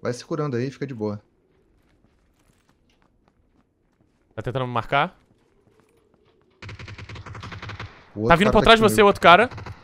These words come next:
Speaker 1: Aham, já dei tiro nele.
Speaker 2: Tem ângulo.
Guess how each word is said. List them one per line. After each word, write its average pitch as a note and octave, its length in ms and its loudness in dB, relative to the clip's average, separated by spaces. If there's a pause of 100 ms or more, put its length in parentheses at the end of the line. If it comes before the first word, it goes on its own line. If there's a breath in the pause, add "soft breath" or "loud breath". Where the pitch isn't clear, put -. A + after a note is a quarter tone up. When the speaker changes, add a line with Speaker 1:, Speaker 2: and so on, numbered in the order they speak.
(800)
Speaker 1:
Aham, B2 380 -2
já B2 100 -6
dei C3 140 -4
tiro C3+ 200 -4
nele. C3 280 -4 (1000)
Speaker 2:
Tem C3 100 -4
ângulo. D3+ 260 -6